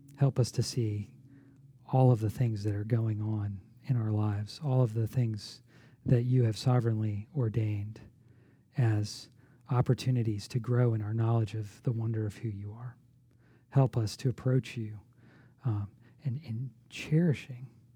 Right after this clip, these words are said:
your name, reverencing your name. Lord, it is an incredibly intimate gift that you've given us, yourself. And we rejoice that through Christ Jesus, we can have the fullest expression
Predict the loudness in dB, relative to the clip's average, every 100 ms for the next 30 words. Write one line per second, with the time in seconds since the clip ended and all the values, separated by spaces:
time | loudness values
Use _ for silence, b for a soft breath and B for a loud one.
0 | b b b b 0 2 2 2 0 -6
1 | -16 -20 -20 b b b _ _ _ -6
2 | 4 6 6 4 2 -8 -10 -14 -10 -4
3 | -2 0 -2 -4 -12 -20 _ b b b
4 | b b 0 2 4 4 6 4 0 -4
5 | 0 4 6 4 0 0 -2 -2 -2 -2
6 | -4 -4 -6 -6 -6 -6 -6 -8 -10 -14
7 | -18 -18 -20 _ _ _ -8 -6 -4 -6
8 | -6 -14 -20 -20 _ _ b b b b
9 | b -2 -2 0 2 4 4 2 -4 -4
10 | -2 0 0 0 0 0 -2 -2 -2 -2
11 | -8 -14 -20 b b b b b 2 4
12 | 4 2 0 -6 -4 -2 -2 -4 -8 -8
13 | -8 -8 -8 -10 -10